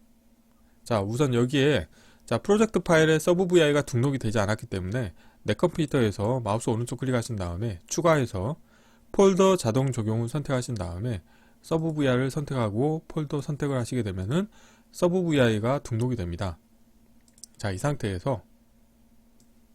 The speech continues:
우선 서브 제너레이트 데이터 점 브이아이를 먼저 만들어 보도록 하겠습니다.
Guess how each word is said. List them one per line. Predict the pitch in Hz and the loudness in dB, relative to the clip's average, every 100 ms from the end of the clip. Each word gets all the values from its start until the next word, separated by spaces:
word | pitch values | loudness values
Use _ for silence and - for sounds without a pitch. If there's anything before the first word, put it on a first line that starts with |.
| _ _ _ - - - - - - _ - - | _ _ _ -20 -20 -20 -20 -20 -20 _ -20 -10
우선 | 123 147 143 143 139 135 | 0 4 4 2 -2 0
서브 | - 196 | 2 2
제너레이트 | 185 123 156 165 151 | 4 4 6 4 2
데이터 | 139 113 123 123 | 0 0 2 -2
점 | 135 127 | -2 -4
브이아이를 | 117 117 117 110 | 0 2 2 0
먼저 | 98 95 110 | -4 -4 -4
만들어 | 104 95 117 | -4 -2 -2
보도록 | 110 107 113 | -2 -4 -4
하겠습니다. | 135 131 98 92 143 | -4 -6 -6 -4 -4